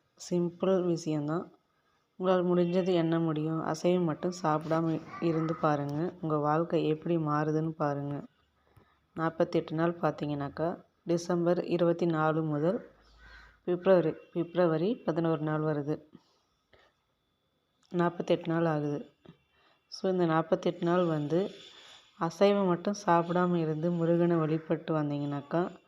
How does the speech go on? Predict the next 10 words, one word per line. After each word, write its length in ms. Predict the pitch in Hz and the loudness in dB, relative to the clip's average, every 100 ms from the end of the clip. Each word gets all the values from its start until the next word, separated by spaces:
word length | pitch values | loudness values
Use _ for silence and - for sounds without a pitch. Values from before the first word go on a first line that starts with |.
| _ _ _ - - | _ _ _ -20 -6
முருகனை 400 | 190 185 180 185 175 | 0 2 2 2 2
மனசார 680 | 160 165 175 160 165 185 180 - | 0 0 0 2 2 0 -4 -8
நினை-, 280 | 160 156 - | -4 -4 -6
நினைத்து, 760 | - 165 165 165 175 190 190 - - - _ _ - _ _ _ _ _ - - | -4 -2 0 -2 -4 -6 -8 -20 -20 -20 _ _ -20 _ _ _ _ _ -20 -4
"ஓம் 280 | 180 180 185 | 4 4 4
சரவண 480 | 185 165 156 160 165 | 2 2 4 2 0
பவ", 420 | 151 147 156 - - | 0 0 0 -2 -6
இல்-, 340 | 170 165 160 - _ | -4 -2 -4 -8 _
இல்லையென்றால், 720 | 170 170 170 151 160 190 254 _ _ _ _ | -2 2 2 2 -2 -4 -6 _ _ _ _
"ஆறுமுகம் 880 | 160 165 175 185 175 165 170 185 - | -2 0 2 0 0 0 0 0 -6